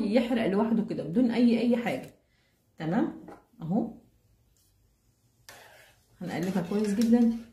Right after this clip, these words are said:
بعد كده بقى هناخد المكونات اللي احنا حطيناها ديت، بس اهم حاجه هنغطيها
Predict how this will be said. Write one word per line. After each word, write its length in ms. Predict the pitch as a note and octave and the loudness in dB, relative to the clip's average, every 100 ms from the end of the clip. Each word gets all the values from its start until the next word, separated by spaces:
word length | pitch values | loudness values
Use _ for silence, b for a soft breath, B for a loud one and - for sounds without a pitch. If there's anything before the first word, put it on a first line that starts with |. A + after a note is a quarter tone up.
| b b b _ - | b b b _ 0
بعد 220 | A#3+ A#3+ | 4 4
كده 200 | A#3 A3+ | 4 2
بقى 160 | F3+ E3+ | 0 0
هناخد 360 | G#3 A3+ A#3+ | 0 2 2
المكونات 500 | G3 F#3 F3+ F3 G3 | 2 0 -2 -2 -2
اللي 140 | F3 A3+ | -2 2
احنا 160 | B3 | 2
حطيناها 460 | A3+ - G3+ A#3 A#3 | 0 -4 0 2 4
ديت، 340 | A3+ D4 D#4 | 4 2 0
بس 220 | A3 A#3+ - | -2 -2 -2
اهم 300 | G#3+ B3+ A#3 | 2 4 2
حاجه 420 | D4 D4+ C#4+ C4+ | 2 0 2 4
هنغطيها 520 | C4 A#3 A3+ D#3 | 4 4 2 -4